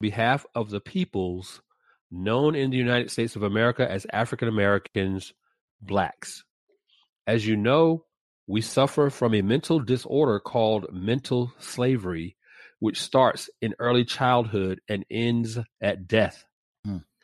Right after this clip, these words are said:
Speaker 1: Some of the symptoms of this mental disorder include, but are not limited to, the acceptance of an inferior status, severe ignorance, and the dismantling of self,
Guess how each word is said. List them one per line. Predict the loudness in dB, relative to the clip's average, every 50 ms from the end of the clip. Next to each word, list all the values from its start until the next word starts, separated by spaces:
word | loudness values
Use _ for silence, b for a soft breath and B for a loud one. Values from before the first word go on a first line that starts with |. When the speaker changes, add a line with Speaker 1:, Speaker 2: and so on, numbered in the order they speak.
| b b b b b
Speaker 1:
Some | -6 0 2 4 6 6
of | 6 4
the | 4 2
symptoms | 4 4 4 4 4 4 4 4 4 4
of | 4 2 2
this | 2 0 0
mental | 2 2 2 2 2 0
disorder | -2 -2 -4 -6 -6 -6 -4 -4 -2 -2
include, | -4 -6 -8 -8 -10 -8 -2 2 4 6 6 6 4 2 0 -2 -8 _ _ _ _ _ _ -2
but | 0 2
are | 4 4
not | 4 4 2 2 2
limited | 4 6 6 8 8 6 6 4 2
to, | -2 -2 0 0 0 0 0 -2 -6 b b b b b b b _ -8
the | -6 -4
acceptance | -4 -4 -6 -4 0 2 2 2 2 0 -2 -2 -2
of | -2 -2 0 0 2
an | 0
inferior | 0 -2 -4 -2 2 2 4 4 4 2 0
status, | -2 -2 -2 0 0 2 0 0 -4 -6 -12 _ _ _ _ _ _ _ _ _
severe | _ -18 -8 -4 -2 -2 0 0 2 2 2 2 0 0
ignorance, | 0 0 2 2 0 0 0 0 -2 -4 -6 -8 -6
and | -4 -2 -2
the | -2 -2
dismantling | -2 -4 -6 -6 -4 -2 2 2 2 2 2 2 2 2 2 2
of | 0 -4 -6
self, | -6 -2 2 4 4 4 4 0 -4 -10